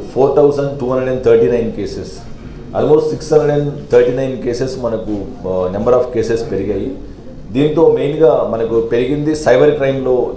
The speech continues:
చాలా వరకు, ఆ, కేసెస్ పెరిగాయి, ప్రాంప్ట్గా రిజిస్టర్ చేస్తున్నాము. So లాస్ట్ ఫ్యూ ఇయర్స్తో కంపేర్ చేస్తే సైబర్ క్రైమ్ ఎక్కువగా పెరుగుతూ ఉంది, మన డిస్ట్రిక్ట్లో కూడా సైబర్ క్రైమ్ పెరుగుతూ ఉంది. And అదే కాకుండా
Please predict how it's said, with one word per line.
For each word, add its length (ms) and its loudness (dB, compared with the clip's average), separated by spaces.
చాలా 160 2
వరకు, 440 0
ఆ, 140 2
కేసెస్ 380 2
పెరిగాయి, 280 0
ప్రాంప్ట్గా 500 2
రిజిస్టర్ 460 0
చేస్తున్నాము. 560 -6
So 240 2
లాస్ట్ 440 2
ఫ్యూ 160 -4
ఇయర్స్తో 260 0
కంపేర్ 320 0
చేస్తే 240 -4
సైబర్ 300 2
క్రైమ్ 260 2
ఎక్కువగా 560 -2
పెరుగుతూ 300 0
ఉంది, 360 -4
మన 180 0
డిస్ట్రిక్ట్లో 480 -2
కూడా 120 2
సైబర్ 280 0
క్రైమ్ 240 -2
పెరుగుతూ 300 -6
ఉంది. 340 -10
And 120 0
అదే 260 6
కాకుండా 680 2